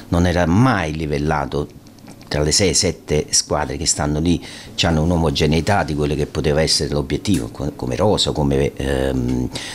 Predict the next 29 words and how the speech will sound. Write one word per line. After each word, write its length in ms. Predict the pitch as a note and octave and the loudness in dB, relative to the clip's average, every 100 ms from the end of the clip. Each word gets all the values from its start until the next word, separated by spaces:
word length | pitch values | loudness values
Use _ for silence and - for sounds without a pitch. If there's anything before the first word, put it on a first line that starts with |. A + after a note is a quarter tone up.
| - - | -10 -2
eh, 440 | A#1 A#1 B1 A#1+ | 0 0 0 0
quelle 220 | - C#2 | 0 0
che 80 | C#2+ | 2
è 20 | |
il 60 | C2+ | 2
blasone 500 | C2 D2 - F2 D2+ | 2 2 2 2 2
delle 220 | C2+ B1+ | 0 0
piazze, 360 | F2 D2 - - | 0 0 -2 -6
perché 220 | - C#2+ | -6 -4
non 80 | C#2 | -2
ci 120 | C#2+ | 0
dimentichiamo 420 | C#2 C2+ D#2+ D2+ | 0 2 2 2
che 120 | C2 - | 0 -2
là 160 | A#1 C#2+ | -2 0
sopra 400 | - F#2 C#2+ C2+ | 2 2 0 0
trovi 260 | C#2 C2+ C#2+ | 0 -2 -2
tutte 240 | C2+ C#2+ | -4 -4
piazze 380 | C2+ C#2+ - B1+ | 0 0 0 -2
che 160 | C2 - - - | -4 -6 -12 -10
hanno 260 | - C#2+ C#2+ | -4 0 0
fatto 460 | C2 B1+ - C#2+ C#2 | 0 -4 -2 0 2
un 100 | C#2+ | 2
po' 140 | D#2+ | 2
la 120 | C#2 | 2
storia 300 | C2+ - D2+ | 0 0 0
del, 320 | C#2 B1+ C2 A#1+ | 0 0 -2 -2
del 140 | B1+ | -4
calcio 320 | - C2+ - | -4 -2 0
campano. 460 | C2 B1+ A#1 A1+ | 0 0 -2 -4